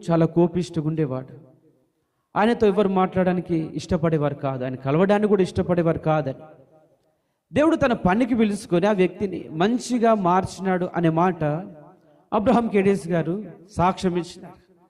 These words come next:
కాబట్టి నేను సేవలో వాడబడుతున్నా కదా, నేను బలవంతుడను, జ్ఞానవంతుడనను, నా కులం గొప్పదన్నో దేవుడు ఎన్నుకోలేదు. ఆయన నన్ను ప్రేమిస్తున్నాడు.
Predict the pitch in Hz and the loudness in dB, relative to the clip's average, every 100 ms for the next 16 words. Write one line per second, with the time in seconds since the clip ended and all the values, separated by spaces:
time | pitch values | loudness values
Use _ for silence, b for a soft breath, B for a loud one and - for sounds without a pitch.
0 | _ _ _ _ _ 247 233 208 208 208 | _ _ _ _ _ 0 2 2 4 2
1 | 190 196 208 220 202 185 190 185 185 180 | 4 4 6 4 2 2 0 0 -2 -2
2 | 175 190 254 220 185 156 170 - - _ | -4 -2 -2 0 -2 -4 -8 -20 -20 _
3 | _ _ _ _ _ _ _ - 143 180 | _ _ _ _ _ _ _ -6 0 2
4 | 202 196 196 190 196 202 160 156 170 175 | 2 0 0 0 0 -2 0 0 2 0
5 | 185 180 175 175 175 180 - - - - | 0 0 0 0 -2 -6 -8 -16 -20 -20
6 | _ _ _ _ _ _ _ _ _ _ | _ _ _ _ _ _ _ _ _ _
7 | _ _ _ _ _ _ 190 202 185 214 | _ _ _ _ _ _ -2 2 2 2
8 | 208 175 180 208 208 208 208 190 185 196 | 2 0 2 2 2 2 2 4 2 2
9 | 208 196 156 135 - - - _ _ _ | -2 -2 -4 -10 -16 -20 -20 _ _ _
10 | _ _ _ _ _ - 151 165 165 - | _ _ _ _ _ -2 2 2 0 2
11 | 151 196 208 190 - 151 147 139 135 | 2 4 0 -4 -8 -8 -8 -10 -20